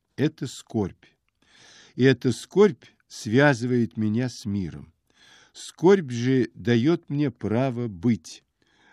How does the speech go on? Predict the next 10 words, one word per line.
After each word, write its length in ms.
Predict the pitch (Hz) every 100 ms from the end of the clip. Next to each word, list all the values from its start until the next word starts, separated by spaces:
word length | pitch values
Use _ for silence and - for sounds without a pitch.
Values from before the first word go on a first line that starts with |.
| _
Взвихренная 1000 | - 95 113 131 135 135 120 113 110 104 95
Русь, 380 | 127 196 - -
страница 840 | 110 - 107 101 165 - 165 160 -
двести 600 | - 82 127 131 - 139
шестьдесят 580 | 127 107 85 - 104 90
девятая. 680 | 92 76 73 _ - 85 _ _ _ _ _ _ _ _ _ _ _ _ _ _ _ _ _ _ _ _
Все, 280 | - - 233
что 220 | - -
я 220 | 185 170
вижу, 580 | 147 208 175 101 82 71